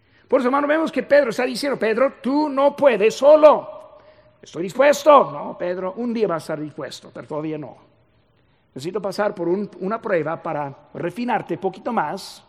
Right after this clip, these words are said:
para ayudarte en esta, este momento que tienes ese problema contigo". Por eso, hermanos, estamos... muchos fallan porque piensan que están listos.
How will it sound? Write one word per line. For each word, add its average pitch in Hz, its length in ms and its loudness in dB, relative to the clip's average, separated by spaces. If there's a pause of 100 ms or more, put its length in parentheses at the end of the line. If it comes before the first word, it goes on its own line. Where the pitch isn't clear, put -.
(520)
para 196 200 2
ayudarte 190 440 -2
en 233 80 -2
esta, 233 340 -2
este 226 320 0
momento 247 440 -4
que 202 120 0
tienes 214 260 -6
ese 240 100 0
problema 240 400 -2
contigo". 226 680 0 (500)
Por 262 140 6
eso, 277 120 0
hermanos, 262 340 2
estamos... 247 300 -4 (200)
muchos 285 380 -2
fallan 185 920 0 (460)
porque 185 340 -2
piensan 220 760 -8
que - 140 -8
están 160 480 -10
listos. - 840 -16